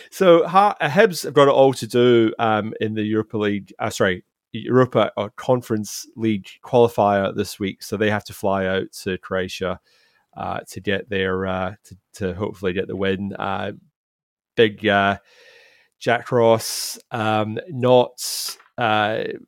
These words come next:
being too, um, shy and saying that he reckons that they've got the firepower to go over there and get the job done, and they kind of felt that they just left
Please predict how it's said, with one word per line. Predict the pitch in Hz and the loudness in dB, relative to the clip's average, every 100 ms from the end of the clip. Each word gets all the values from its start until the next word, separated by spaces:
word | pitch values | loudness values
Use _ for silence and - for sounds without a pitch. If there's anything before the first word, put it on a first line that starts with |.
| - | -12
being | 139 117 110 107 | -6 -4 -4 -8
too, | - 127 117 113 110 110 - - | -4 2 4 4 2 0 -6 -6
um, | 107 104 107 | -4 -6 -8
shy | - 110 104 104 | -4 0 2 2
and | 101 101 95 | 0 -4 -6
saying | 113 101 101 | -4 -2 -4
that | 98 | -6
he | - 107 | -6 -4
reckons | 104 - 101 | -4 -4 -10
that | 98 101 | -8 -10
they've | 113 | -8
got | 107 | -8
the | 101 | -10
firepower | - 98 98 - 98 95 | -4 -2 -2 -4 -4 -4
to | - | -6
go | 95 98 | -8 -8
over | 92 | -6
there | 95 95 | -4 -4
and | 92 | -4
get | 113 - | -8 -10
the | |
job | 104 101 98 | -10 -8 -8
done, | - 98 98 | -6 -4 -4
and | 92 | -8
they | 95 | -8
kind | 107 95 | -6 -6
of | 92 | -4
felt | 101 95 | -4 -4
that | - 104 | -6 -8
they | 95 | -8
just | 98 95 - | -8 -10 -6
left | 98 - | -6 -8